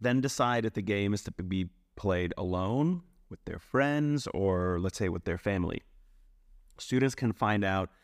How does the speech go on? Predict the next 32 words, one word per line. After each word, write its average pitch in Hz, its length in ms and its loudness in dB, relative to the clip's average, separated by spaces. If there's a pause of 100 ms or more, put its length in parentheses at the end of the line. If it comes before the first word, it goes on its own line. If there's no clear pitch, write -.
(160)
how 117 300 2
to 139 80 4
get 110 420 0 (160)
or 101 160 0
make 95 400 2
equipment 87 640 -4 (160)
if - 160 -4
that's - 300 -2
needed. 87 500 0 (400)
Um, 92 340 0
and 113 120 2
then 120 100 2
the 117 80 2
students 143 500 -2 (100)
are 104 440 4
going 101 360 0
to 90 40 -8
have 101 160 -2
to 104 80 -6
plan 98 460 -2
how 107 320 2
they 110 160 0
will 90 260 -2
learn 123 300 0
the 143 80 2
concepts 90 760 -2
and 95 120 0
the 92 40 -2
skills 87 360 -2
of 82 60 -6
the 90 40 -2
games, 85 540 -2